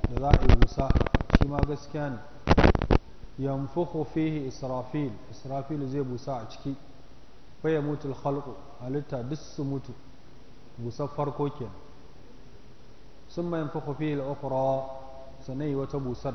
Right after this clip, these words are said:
ta biyu. "فيقومون لرب العالمين للحساب."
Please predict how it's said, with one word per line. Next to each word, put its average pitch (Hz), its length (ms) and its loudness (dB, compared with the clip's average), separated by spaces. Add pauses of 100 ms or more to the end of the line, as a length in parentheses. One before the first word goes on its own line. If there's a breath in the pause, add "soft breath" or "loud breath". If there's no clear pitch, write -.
ta 131 80 -6
biyu. 123 240 -4 (760)
"فيقومون 147 540 -2 (120)
لرب 127 320 -2
العالمين 123 560 -4
للحساب." 120 560 -6